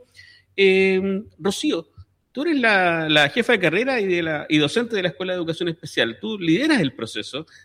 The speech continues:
dentro de la escuela. Cuéntanos, ¿cómo sientes tú que en la formación de profesores con el sello P U C B, cuál es el sello que va a venir de aquí en adelante con esto de innovación, con esto que ya empezó, porque este cambio ya está,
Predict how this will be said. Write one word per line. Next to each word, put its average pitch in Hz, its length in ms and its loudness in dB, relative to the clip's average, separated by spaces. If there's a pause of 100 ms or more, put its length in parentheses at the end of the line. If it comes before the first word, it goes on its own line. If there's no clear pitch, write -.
(100)
dentro 175 380 0
de 170 60 4
la 156 60 2
escuela. 120 400 0 (320)
Cuéntanos, 233 420 0 (440)
¿cómo 339 260 -2
sientes 277 540 -4
tú 269 160 -6
que 269 80 -2
en 226 100 -2
la 185 80 2
formación 165 540 -4
de 262 80 -6
profesores 175 800 -8 (200)
con 131 140 0
el 123 120 -2
sello 226 420 2
P 208 80 -4
U 208 100 -2
C 190 160 -6
B, 262 400 -4 (1040)
cuál 330 200 4
es 285 100 -2
el 226 80 -4
sello 320 320 -4
que 226 140 -10
va 220 100 -4
a 220 40 -2
venir 220 240 -4
de 220 80 -2
aquí 202 120 -2
en 226 100 -2
adelante 220 380 -2
con 180 180 0
esto 196 220 0
de 190 60 2
innovación, 196 760 0
con 196 100 -4
esto 208 160 -4
que 196 120 -6
ya 247 60 2
empezó, 247 340 -2
porque 208 160 -4
este - 120 -12
cambio 170 300 0
ya 156 140 4
está, 135 580 -2